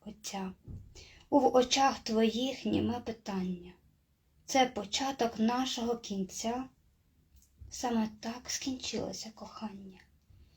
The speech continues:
Непідйомним виявився схил, муки існування через болі. Високо у небі шелест крил. Ти і я свої зіграли ролі».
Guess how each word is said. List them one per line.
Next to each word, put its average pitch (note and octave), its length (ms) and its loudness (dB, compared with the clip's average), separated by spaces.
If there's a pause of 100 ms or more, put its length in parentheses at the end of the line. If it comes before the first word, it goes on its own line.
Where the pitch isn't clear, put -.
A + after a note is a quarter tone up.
(340)
Непідйомним B3+ 1000 6
виявився A#3 760 2
схил, G3+ 540 -6 (760)
муки B3+ 500 4
існування A#3 1120 4
через F#3+ 400 0
болі. G#3 540 0 (640)
Високо A#3+ 640 6
у G#3 120 0
небі G3 680 2
шелест A#3+ 600 -2
крил. F#3 400 -2 (680)
Ти - 260 -2
і G#3 180 -2
я F#3 300 -2 (220)
свої G3 720 -6 (160)
зіграли G3 680 -6 (360)
ролі». G3 380 -8